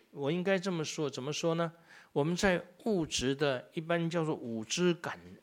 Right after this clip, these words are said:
五官感知界的这个物质世界，我们看到的是一个地球的世界。但在形而上的存在里边，它是有非常多的形形色色的国度。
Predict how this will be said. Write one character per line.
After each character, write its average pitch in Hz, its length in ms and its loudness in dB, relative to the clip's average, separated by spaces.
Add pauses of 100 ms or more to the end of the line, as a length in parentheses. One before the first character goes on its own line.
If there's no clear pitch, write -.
五 113 240 -8
官 175 320 -2
感 110 220 -8
知 147 180 -10
界 147 240 -2
的 110 240 -6 (300)
这 160 120 -2
个 151 60 -2
物 180 220 4
质 131 120 0
世 151 220 0
界， 131 340 2 (580)
我 131 100 2
们 151 120 2
看 180 260 2
到 160 200 2
的 139 60 0
是 - 180 -4
一 143 60 -6
个 147 120 0
地 143 220 -2
球 104 180 -2
的 117 140 -2
世 - 180 0
界。 104 320 -6 (1300)
但 277 200 4
在 262 140 6
形 254 400 2
而 269 140 6
上 240 340 2
的 196 380 4 (240)
存 165 280 2
在 202 220 6
里 147 100 4
边， 165 340 2 (400)
它 208 180 2
是 196 200 -2
有 143 180 2
非 214 420 2
常 165 380 -8
多 180 260 -4
的 175 100 -4
形 156 320 -6
形 151 280 -4
色 156 260 2
色 143 220 2
的 117 120 0
国 110 240 -2
度。 120 300 -4